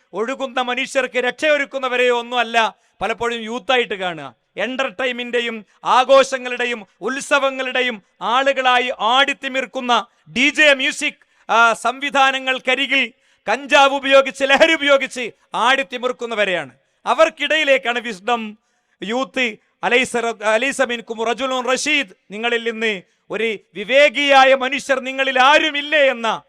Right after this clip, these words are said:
വലിയൊരു തത്വം ഉന്നയിച്ചുകൊണ്ട് കടന്നു വരുന്നത്. അതിനെ പരിവർത്തിപ്പിക്കാൻ ഇവിടെ ആർക്കാണ് പറ്റുക?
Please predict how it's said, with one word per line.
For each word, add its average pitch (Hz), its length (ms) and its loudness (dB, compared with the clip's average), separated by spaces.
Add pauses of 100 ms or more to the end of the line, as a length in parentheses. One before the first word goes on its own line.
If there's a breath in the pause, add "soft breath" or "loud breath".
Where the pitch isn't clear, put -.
(180)
വലിയൊരു 233 320 0
തത്വം 240 420 -4
ഉന്നയിച്ചുകൊണ്ട് 226 580 -4 (120)
കടന്നു 226 240 -2
വരുന്നത്. 165 460 -6 (480)
അതിനെ 294 240 -2
പരിവർത്തിപ്പിക്കാൻ 269 840 -2
ഇവിടെ 247 180 0
ആർക്കാണ് 254 440 2
പറ്റുക? 202 420 -6